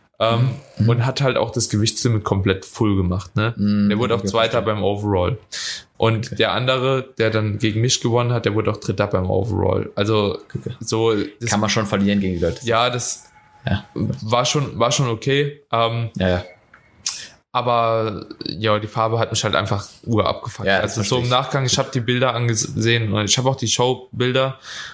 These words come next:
Speaker 1: Die, die, ja, sieht halt einfach unzufriedenstellend aus. Also so spiegelt
Speaker 2: Mhm,
Speaker 1: halt
Speaker 2: verstehe
Speaker 1: einfach
Speaker 2: ich.
Speaker 1: nicht das wider, was ich, äh, in der Airbnb noch hatte.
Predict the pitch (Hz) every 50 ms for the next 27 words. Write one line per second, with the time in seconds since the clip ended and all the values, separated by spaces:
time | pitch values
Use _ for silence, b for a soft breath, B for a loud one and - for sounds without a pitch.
0 | B B - - - - - 50 50 50 - - - - - - 98 92 90 92
1 | 98 98 98 95 95 - - - 104 101 - - 101 - 113 101 76 82 101 -
2 | - 87 101 101 - - 98 - 104 95 95 - - 92 92 92 87 85 90 90
3 | - - - 104 107 107 104 110 113 110 104 - - - 113 110 113 113 107 95
4 | 90 98 104 - 104 101 107 104 - - 107 104 101 - - 107 104 98 101 98
5 | 92 92 95 92 - - - - - - - - 98 95 92 90 98 104 95 76
6 | 78 101 101 101 101 95 95 98 101 104 107 104 101 101 - - - 113 110 113
7 | 110 - 113 107 107